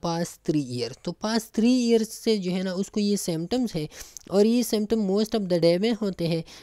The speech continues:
Despite occasional period of feeling better, he has not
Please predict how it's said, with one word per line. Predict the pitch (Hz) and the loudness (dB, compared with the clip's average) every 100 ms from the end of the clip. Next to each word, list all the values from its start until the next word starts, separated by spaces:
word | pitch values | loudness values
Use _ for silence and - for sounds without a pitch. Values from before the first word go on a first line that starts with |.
| - | -4
Despite | 160 185 - 226 226 170 180 | 0 0 0 0 0 0 2
occasional | 202 202 208 254 269 233 - | 4 4 4 2 0 -4 -4
period | 185 165 175 190 | 0 2 2 2
of | 185 - 196 | -2 -4 -2
feeling | 196 202 226 214 156 | 0 2 0 0 0
better, | 170 185 - 147 165 185 - _ - | 0 0 -2 -4 -4 -8 -14 _ 0
he | 202 208 | 2 4
has | 180 | 0
not | 180 190 214 202 | -2 -2 -4 -6